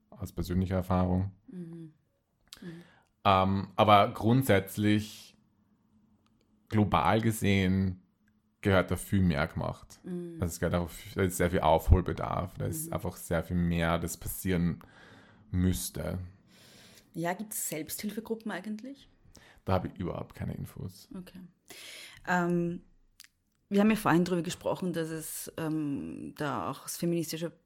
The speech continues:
Speaker 2: von feministischer Seite so ein bisschen Widerstände gibt, ähm, oder so ein bisschen Bauchweh, <laughs> wenn's um das Thema geht, vor allem wenn's um das Thema Frauen als Täterinnen geht.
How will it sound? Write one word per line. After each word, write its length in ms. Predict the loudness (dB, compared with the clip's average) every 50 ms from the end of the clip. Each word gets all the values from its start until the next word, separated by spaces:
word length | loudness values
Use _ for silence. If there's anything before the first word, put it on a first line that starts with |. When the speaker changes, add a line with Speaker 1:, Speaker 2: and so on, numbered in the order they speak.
| _ _ _ _ -18 -16 -14
Speaker 2:
von 260 | -12 -8 -6 -4 -2
feministischer 480 | 0 0 0 -2 -2 -4 -6 -8 -8
Seite 260 | -6 -6 -6 -6 -6 -4
so 120 | -4 -4
ein 60 | -4
bisschen 220 | -6 -8 -10 -10 -10
Widerstände 500 | -8 -8 -8 -8 -8 -8 -6 -6 -8 -8
gibt, 400 | -10 -12 -14 -14 -16 -20 -20 -16 -12 -10
ähm, 460 | -8 -8 -8 -8 -8 -8 -10 -12 -14 _ _ _ _ _ _ _ _ _ _ _ _ _ _ _ -4 -2
oder 160 | 0 0 0
so 120 | 0 0
ein 60 | 0 0
bisschen 320 | 0 0 0 0 -2 -4 _ _
Bauchweh, 760 | -2 0 0 0 -2 -4 -8 -10 -6 -4 -2 -2 -2 -2 -2 -4 -4 -6 -8 -8 -10 -12 -14 -14
<laughs> 440 | -14 -12 -10 -10 -12 -12 -12 -4 -2
wenn's 140 | 0 0
um 80 | 2 0
das 140 | 0 -2 -2
Thema 260 | -2 -2 0 0 -2
geht, 340 | -2 -4 -6 -6 -6 -10 -12
vor 140 | -6 -4 -2
allem 140 | 0 0
wenn's 200 | 0 -2 -4 -4
um 60 | -8 -8
das 120 | -8 -8
Thema 240 | -8 -6 -6 -6 -6
Frauen 260 | -8 -8 -8 -8 -8
als 100 | -8 -10
Täterinnen 480 | -12 -14 -14 -12 -10 -8 -8 -8 -8 -8
geht. 220 | -10 -12 -14